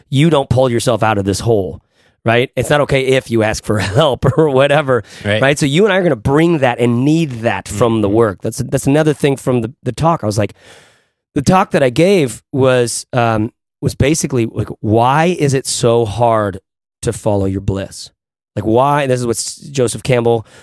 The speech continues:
Speaker 1: calls, like, you know, whatever, "What's life about?" Well, you follow your bliss. Like, what we all talk about, "I wanna do what I love for a living. I wanna find my passion. I wanna do this, that, and the other."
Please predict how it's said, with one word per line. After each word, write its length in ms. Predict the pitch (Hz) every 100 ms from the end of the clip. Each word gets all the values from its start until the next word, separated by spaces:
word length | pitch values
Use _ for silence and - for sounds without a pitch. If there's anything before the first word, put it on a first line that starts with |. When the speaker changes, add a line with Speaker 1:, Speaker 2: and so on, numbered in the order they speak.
| -
Speaker 1:
calls, 320 | - 113 107
like, 200 | 110 104
you 60 | 120
know, 120 | 104
whatever, 280 | 107 120 98 _ _
"What's 280 | - 143 -
life 180 | 135 127
about?" 280 | 113 127 98
Well, 100 | 131
you 100 | 123
follow 180 | 165 196
your 120 | 139
bliss. 400 | 120 113 - -
Like, 120 | 110
what 260 | 139 147 143
we 80 | 143
all 140 | 143
talk 180 | - 135
about, 160 | 131
"I 60 | 123
wanna 160 | 123 120
do 240 | 123 131
what 100 | 127
I 40 |
love 220 | 123 127 120
for 100 | 117
a 40 |
living. 220 | 120 117
I 20 |
wanna 300 | 117 113 110
find 220 | - 123 120
my 80 |
passion. 360 | 113 123 120 123
I 20 |
wanna 120 | 113
do 100 | 113
this, 140 | 113 104
that, 80 | 98
and 100 | 95
the 80 |
other." 180 | 98 87